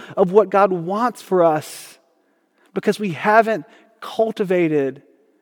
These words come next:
an ongoing relationship with the Holy Spirit. You and I need the Holy Spirit. We need the Holy Spirit in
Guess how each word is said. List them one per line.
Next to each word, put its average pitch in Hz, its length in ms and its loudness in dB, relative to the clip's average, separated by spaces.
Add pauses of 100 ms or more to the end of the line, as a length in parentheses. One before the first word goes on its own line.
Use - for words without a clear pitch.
(220)
an 170 180 -4
ongoing 214 560 2
relationship 175 640 0
with 160 120 -4
the 156 80 2
Holy 151 300 0
Spirit. 151 480 -4 (920)
You 233 220 0
and 240 120 6
I 190 400 4 (420)
need 185 680 2 (180)
the 165 80 -4
Holy 170 360 2
Spirit. 165 440 0
We 196 140 -2
need 214 300 -2
the 214 80 4
Holy 220 260 0
Spirit 208 320 0
in 196 160 -2